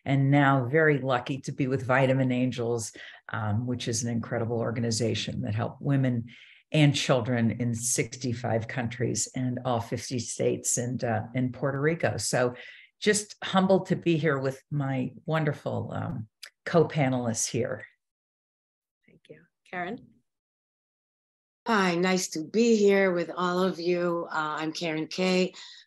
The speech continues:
Speaker 3: I'm heading strategic partnerships for J V P.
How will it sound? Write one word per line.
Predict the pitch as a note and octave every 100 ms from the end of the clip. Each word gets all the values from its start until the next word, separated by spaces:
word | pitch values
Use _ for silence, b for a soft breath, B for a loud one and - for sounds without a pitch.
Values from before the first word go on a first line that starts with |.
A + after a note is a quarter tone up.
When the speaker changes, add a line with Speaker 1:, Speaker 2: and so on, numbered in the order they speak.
| _
Speaker 3:
I'm | E3 E3
heading | E3+ F#3+ F#3+ F#3+ F3+
strategic | - - F3 G3 F#3 G3
partnerships | - F#3+ F#3 F3+ - F#3+ F#3 - - -
for | D#3 E3
J | D#3 F3 E3
V | D#3 -
P. | G#3+ G#3+